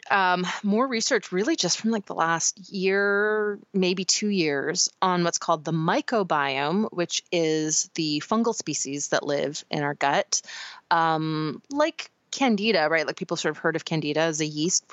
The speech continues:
Yeast are, are fungi. Um, but more importantly, the Saccharomyces, um, species. And, um, also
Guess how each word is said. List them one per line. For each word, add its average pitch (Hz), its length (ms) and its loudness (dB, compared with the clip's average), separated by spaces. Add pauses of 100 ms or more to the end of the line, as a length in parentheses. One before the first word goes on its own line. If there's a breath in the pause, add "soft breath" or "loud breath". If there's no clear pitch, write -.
(120)
Yeast 151 280 -2
are, 151 280 2
are 151 80 2
fungi. 151 540 0 (460 loud breath)
Um, 165 440 0
but 170 120 0
more 180 200 2
importantly, 165 520 -2
the 147 100 -2
Saccharomyces, 156 1080 -2 (140)
um, 190 240 2
species. 240 680 -6 (680 soft breath)
And, 196 580 0 (200)
um, 170 640 -2 (320)
also 180 880 0